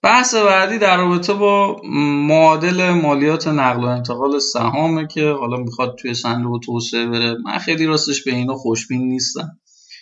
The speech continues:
یا مبلغ سی هزار میلیارد تومان افزایش سرمایه صندوق تثبیت و بازار،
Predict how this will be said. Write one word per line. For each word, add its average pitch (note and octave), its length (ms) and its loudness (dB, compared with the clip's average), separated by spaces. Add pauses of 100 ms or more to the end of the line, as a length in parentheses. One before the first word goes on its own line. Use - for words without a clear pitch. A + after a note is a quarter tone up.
(180)
یا D#3+ 260 6
مبلغ D#3+ 280 2
سی D#3+ 280 0
هزار C#3 320 4
میلیارد B2+ 440 -2
تومان B2+ 600 -2
افزایش A#2 400 -2
سرمایه A#2 400 0
صندوق A2 480 -2
تثبیت - 420 -8
و - 60 -12
بازار، C#3+ 520 -2